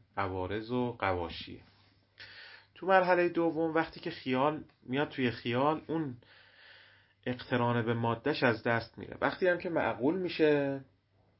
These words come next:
اون اقتران به عوارضش از دست میره. گفتیم این چه اتفاقی داره میفته؟ گفتیم این رو آقایون مشا عنوان می‌دن تقشیر، پوست کندن.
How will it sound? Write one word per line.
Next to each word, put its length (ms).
اون 120
اقتران 580
به 100
عوارضش 640
از 200
دست 360
میره. 220
گفتیم 260
این 120
چه 160
اتفاقی 480
داره 180
میفته؟ 540
گفتیم 260
این 180
رو 80
آقایون 420
مشا 480
عنوان 500
می‌دن 280
تقشیر، 800
پوست 280
کندن. 520